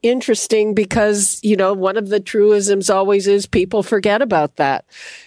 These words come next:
Kim, uh, do you agree that that is a driving force for the election? And i-, is part of it that,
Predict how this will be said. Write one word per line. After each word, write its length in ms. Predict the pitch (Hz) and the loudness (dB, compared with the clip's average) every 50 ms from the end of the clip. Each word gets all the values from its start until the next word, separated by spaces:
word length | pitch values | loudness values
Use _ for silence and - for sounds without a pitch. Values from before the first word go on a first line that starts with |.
| _ _ _ | _ _ _
Kim, 380 | - 226 208 190 185 190 - - | -2 -2 0 0 -2 -2 -4 -4
uh, 260 | - 196 190 190 180 | -2 -2 0 0 0
do 160 | 180 180 190 208 | 0 -2 -2 0
you 160 | 214 220 220 | 2 2 2
agree 360 | 202 170 196 208 220 254 277 | 2 2 2 2 2 2 0
that 200 | 247 233 233 202 | 0 -2 -4 -2
that 220 | - 226 220 214 226 | -2 0 0 2 2
is 240 | 220 226 226 226 233 | 2 0 0 0 -2
a 60 | 202 | -2
driving 500 | 190 220 208 196 202 208 202 208 196 190 | 0 0 0 2 2 0 0 0 -2 -2
force 380 | 190 - 220 214 214 233 - | -2 -2 0 0 0 0 -2
for 160 | - - 220 214 | -2 -2 -2 0
the 140 | 202 208 | 2 2
election? 580 | 208 202 202 190 214 - - 269 254 254 254 247 | 2 2 2 2 0 -2 -2 0 0 0 0 0
And 480 | 240 240 233 233 226 220 233 233 220 - | 0 -2 -2 -4 -8 -10 -12 -14 -10 -6
i-, 40 | |
is 480 | - - - - - 151 156 226 233 220 | -4 -4 -4 -4 -6 -4 -2 -2 -2 -2
part 300 | - - 254 240 262 277 | -2 -2 -2 0 0 -2
of 80 | 269 254 | 0 -2
it 180 | 262 247 - | -2 -2 -2
that, 140 | - 254 247 | -4 -6 -6